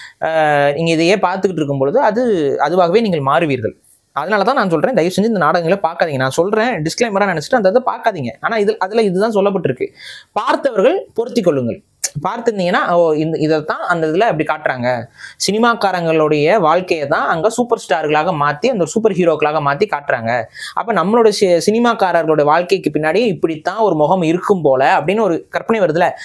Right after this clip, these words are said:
அந்த ஆங்கிள் இருந்து நம்ம ஆளுகளை கொஞ்சம் தரப்பரிசோதனை பண்ணி பாருங்க, அப்படியே சிக்குவானுங்க எல்லாம் ஒவ்வொன்னா. அதுக்கப்புறம் அவங்களுக்கு புரியும், இந்த சினிமாக்காரங்களுடைய கிசுகிசுக்கள், இந்த சினிமாக்காரங்களுடைய இது எல்லாம் எப்படி ப்ரமோஷனுக்காக ஒவ்வொன்னா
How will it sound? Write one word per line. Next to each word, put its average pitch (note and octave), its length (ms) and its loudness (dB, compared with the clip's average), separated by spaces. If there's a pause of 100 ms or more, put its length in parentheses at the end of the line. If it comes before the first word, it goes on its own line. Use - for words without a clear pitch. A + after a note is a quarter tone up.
(160)
அந்த G#3 400 0
ஆங்கிள் C4 220 2
இருந்து G3+ 220 0
நம்ம F#3+ 280 2
ஆளுகளை G#3 180 2
கொஞ்சம் D#3 680 0 (160)
தரப்பரிசோதனை F#3 560 0
பண்ணி D#3 160 -2
பாருங்க, D#3 380 -2 (340)
அப்படியே F3 640 0
சிக்குவானுங்க C#3 280 2
எல்லாம் A#2+ 320 -4
ஒவ்வொன்னா. B2+ 380 -2 (760)
அதுக்கப்புறம் F3+ 460 0
அவங்களுக்கு F3 280 0
புரியும், F#3 280 0
இந்த D3 180 -2
சினிமாக்காரங்களுடைய D#3 840 0
கிசுகிசுக்கள், C#3+ 720 0 (260)
இந்த D3 140 -2
சினிமாக்காரங்களுடைய D#3+ 800 0
இது D3+ 420 0
எல்லாம் F#3 540 0
எப்படி E3+ 320 0
ப்ரமோஷனுக்காக F3 880 0
ஒவ்வொன்னா E3+ 460 0